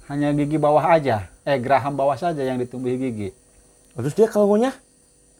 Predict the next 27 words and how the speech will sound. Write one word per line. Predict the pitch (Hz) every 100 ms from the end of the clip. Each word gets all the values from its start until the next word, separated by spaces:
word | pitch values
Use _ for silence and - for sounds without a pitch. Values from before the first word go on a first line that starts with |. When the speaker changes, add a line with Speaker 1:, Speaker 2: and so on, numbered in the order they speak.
| _ _ _ _ _
Speaker 1:
Yang | 127 127
ngunyah | 143 202 226
itu | 226 139
apa? | 131 196 202
Sistemnya | - 170 - 170 180 196 190
kayak | 196 165 156
gergaji. | 156 170 165 131 156 - _ _ _ _ _
Speaker 2:
Ah. | - 160 175 180 185
Speaker 1:
Eh, | 151
bukan | 139 143
gergaji | 147 180 170
apa? | - 220 226 - _ _ _
Kayak | - 139
sistem | 156 170
ayakan. | 160 160 147 - 135 151 156
Speaker 2:
Ayakan | 110 110 - 120
ya, | 104
digerus, | 98 101 107 101 127 113
kayak | - 117 110
gerus | 104 117 107
gitu | 101
ya? | 101
Speaker 1:
Ya, |
istilahnya | 110 123 135
memamah | 131 120 120 135 127
Speaker 2:
Mamah. | 98
Speaker 1:
kan. | 104